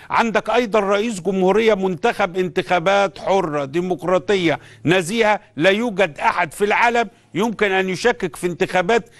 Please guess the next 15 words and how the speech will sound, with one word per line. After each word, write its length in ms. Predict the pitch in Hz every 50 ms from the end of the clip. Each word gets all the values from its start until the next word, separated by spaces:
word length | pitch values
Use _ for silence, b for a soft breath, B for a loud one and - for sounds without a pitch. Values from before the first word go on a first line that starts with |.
| b b -
رئاسية 580 | 156 175 196 196 190 - - 233 240 233 220 185
فرنسية 680 | 139 180 190 190 190 185 156 - 226 240 240 240 226 B B B B B
أو 240 | - - 214 233 226
نيابية 520 | 214 214 208 208 196 170 170 220 220 214 202
فرنسية. 680 | - 190 185 170 160 156 - - 151 135 117 101 - _ _ _ _ _ _ _ _ b b b b b b b b b -
وعندك 460 | 131 151 196 226 214 196 208 - -
إعلام 360 | 196 180 190 214 233 226 202
حر 340 | - - 247 254 240 220 202
عن 240 | 180 175 180 175 -
حق، 400 | - 214 226 - - _ - - - b b b b b b b -
إعلام 560 | 165 160 180 196 208 247 277 277 277 262 240
ما 60 | 226
عندوش 640 | 208 202 208 208 208 180 226 262 277 277 254 - -
خطوط 400 | - 185 185 - 262 269 - -
حمراء، 540 | - - 240 254 233 208 165 135 123 120